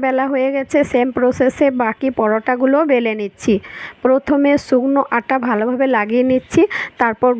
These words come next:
গোল রুটির মতো করে বেলে নিচ্ছি। তো এখন রুটির মতো করে বেলা হয়ে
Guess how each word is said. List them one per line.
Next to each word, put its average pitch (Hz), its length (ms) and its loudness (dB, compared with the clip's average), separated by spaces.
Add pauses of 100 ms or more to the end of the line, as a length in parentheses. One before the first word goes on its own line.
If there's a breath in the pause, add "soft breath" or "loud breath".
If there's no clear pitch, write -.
গোল 247 160 4 (140)
রুটির 240 420 0
মতো 247 200 0 (100)
করে 269 200 2 (520)
বেলে 240 280 2
নিচ্ছি। - 320 -4 (760 loud breath)
তো - 140 -6
এখন 262 220 -2
রুটির 269 340 2
মতো 269 180 2 (120)
করে 269 160 4 (180)
বেলা 233 300 0
হয়ে 240 180 0